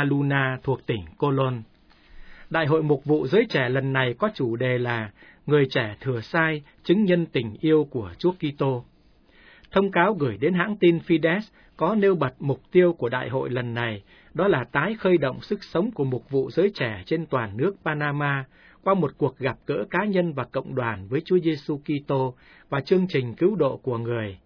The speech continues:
chấp nhận cuộc sống tông đồ truyền giáo như phương thức giúp biến đổi quốc gia. Chính vì thế đại hội sẽ có khẩu hiệu là "Hỡi người trẻ Panama, hãy đồng hành với Chúa Giêsu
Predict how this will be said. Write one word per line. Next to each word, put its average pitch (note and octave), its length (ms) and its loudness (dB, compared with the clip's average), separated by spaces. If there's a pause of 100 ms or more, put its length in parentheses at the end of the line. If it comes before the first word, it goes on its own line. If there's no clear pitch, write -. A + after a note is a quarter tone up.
(400)
chấp - 220 -2
nhận C#3+ 240 0
cuộc C3+ 220 -4
sống G#3 240 -2
tông G3 260 0
đồ B2+ 280 0
truyền A2 240 -2
giáo B2+ 380 -4 (260)
như E3+ 200 8
phương E3 280 0
thức G#3+ 300 0
giúp A3+ 240 0
biến F#3 240 0
đổi A2 340 -2
quốc F#3 180 -2
gia. C#3+ 300 -2 (800)
Chính G#3+ 200 0
vì D#3 120 4 (100)
thế F#3+ 180 2
đại D3 180 0
hội C3+ 240 -2
sẽ - 140 -8
có G#3+ 160 0
khẩu B2+ 280 -4
hiệu C3+ 240 -2
là A#2 280 -2 (300)
"Hỡi F3+ 220 0
người C#3+ 260 2
trẻ G2+ 340 -6
Panama, D#3 580 -2 (220)
hãy G3 200 -2
đồng C3+ 240 -2
hành A#2 340 -4
với F3+ 180 2
Chúa G#3+ 160 -4
Giêsu E3 480 2